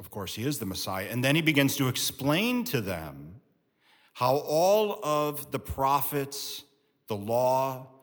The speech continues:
you know, all that came before pointed exactly to him and what happened. And we hear later on the disciples talk about that experience of having Jesus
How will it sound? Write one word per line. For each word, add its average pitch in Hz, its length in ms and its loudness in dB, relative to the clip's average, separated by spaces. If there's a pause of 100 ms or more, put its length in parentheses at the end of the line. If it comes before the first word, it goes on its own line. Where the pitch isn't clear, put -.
(320)
you 113 120 -6
know, 113 100 -2
all 151 340 4
that 170 220 -2
came 143 260 0
before 92 680 -4 (240)
pointed 151 580 0
exactly 123 720 -2
to 147 140 0
him 95 440 -4
and 101 220 -6
what 90 160 -6
happened. - 600 -6 (1000)
And 120 160 0
we 123 100 2
hear 135 180 4
later 131 320 4
on 123 220 4
the 117 60 0
disciples 110 600 0
talk 151 340 2
about 104 420 0 (280)
that 127 260 4
experience 147 680 2
of 110 140 0
having 117 280 0
Jesus 117 420 -2